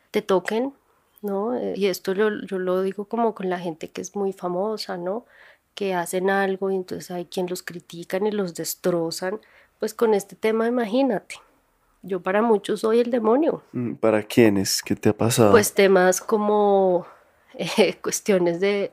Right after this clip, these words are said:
Speaker 1: religioso, ¿no? Es como que lo que hace Esperanza, eso es pecado, se la van a llevar, no sé, ella es un alma en pena. O sea, he recibido de todo.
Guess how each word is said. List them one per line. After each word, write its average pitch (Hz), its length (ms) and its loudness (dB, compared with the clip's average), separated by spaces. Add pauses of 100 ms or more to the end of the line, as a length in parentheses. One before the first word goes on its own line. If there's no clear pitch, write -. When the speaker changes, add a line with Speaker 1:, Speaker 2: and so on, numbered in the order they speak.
Speaker 1:
religioso, 185 800 0
¿no? 202 260 -8 (640)
Es - 120 -10
como 190 300 0
que 196 120 -4
lo 185 140 -2
que 190 100 -2
hace 180 140 -4
Esperanza, 175 440 0
eso 165 120 -8
es 170 100 -10
pecado, 185 840 4
se - 160 -10
la 180 140 2
van 170 160 2
a 170 60 -2
llevar, 170 420 0
no 165 120 -4
sé, 175 460 -2 (340)
ella 175 260 4
es 165 160 0
un 190 500 2 (140)
alma 185 240 0
en 185 140 2
pena. 185 480 4
O - 40 -8
sea, - 240 -4 (280)
he 214 140 0
recibido 190 640 0
de 175 220 -4
todo. 175 400 -2